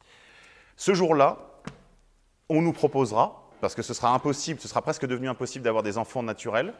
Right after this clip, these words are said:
on nous proposera le, le, le, l'utérus artificiel. Et les catholiques, enfin, certains catholiques, courront en disant, «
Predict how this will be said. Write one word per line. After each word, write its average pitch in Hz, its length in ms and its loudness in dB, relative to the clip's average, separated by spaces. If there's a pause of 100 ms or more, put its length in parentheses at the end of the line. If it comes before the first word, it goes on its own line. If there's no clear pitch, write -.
(500)
on 113 80 -6
nous 117 80 -2
proposera 120 440 -2
le, 165 100 0 (160)
le, 107 220 -4
le, 101 440 -10
l'utérus 135 400 -4
artificiel. 117 600 -10 (640)
Et 127 100 4
les 123 120 2
catholiques, 190 600 -2 (420)
enfin, - 140 -20
certains 147 380 -4
catholiques, 135 540 -6 (360)
courront 240 600 2
en 113 80 -6
disant, « 139 300 -6